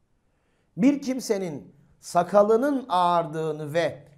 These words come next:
henüz bazısında siyahlık da, e, bulunduğunu görmesi o kimsenin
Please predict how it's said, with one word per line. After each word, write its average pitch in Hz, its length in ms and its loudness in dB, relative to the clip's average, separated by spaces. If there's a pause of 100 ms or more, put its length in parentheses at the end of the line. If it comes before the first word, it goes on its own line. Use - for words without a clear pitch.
(120)
henüz 226 520 -2 (320)
bazısında 185 1080 2 (240)
siyahlık 202 760 0
da, 160 300 2 (420)
e, 76 320 -14 (1160)
bulunduğunu 214 640 0
görmesi 147 760 -4
o 220 120 -4
kimsenin 226 800 -10